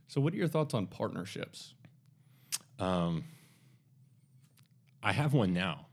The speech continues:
Speaker 2: that
Speaker 1: Mm-hmm.
Speaker 2: works, uh, in, in real estate that, uh, is, is very healthy. It's a healthy,
Speaker 1: Mm-hmm.
Speaker 2: it's a healthy partnership, and we complement each other really well.
Speaker 1: Yeah.
Speaker 2: Um, so to be honest, like,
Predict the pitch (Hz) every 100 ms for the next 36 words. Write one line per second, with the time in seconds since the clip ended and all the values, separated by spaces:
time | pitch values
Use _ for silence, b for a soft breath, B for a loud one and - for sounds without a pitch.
0 | - 90 92 - 87 82 - - 80 78
1 | 101 92 - 90 82 80 - 76 71 80
2 | 78 76 71 - - - - - 82 76
3 | - - 98 82 - 92 87 76 80 -
4 | - - 87 92 98 90 - 92 90 90
5 | 87 78 80 87 80 82 82 80 104 107
6 | 90 85 90 82 76 82 78 78 76 -
7 | 120 87 82 B B B 95 87 78 -
8 | - _ _ - - 101 87 76 - 92
9 | 101 110 98 95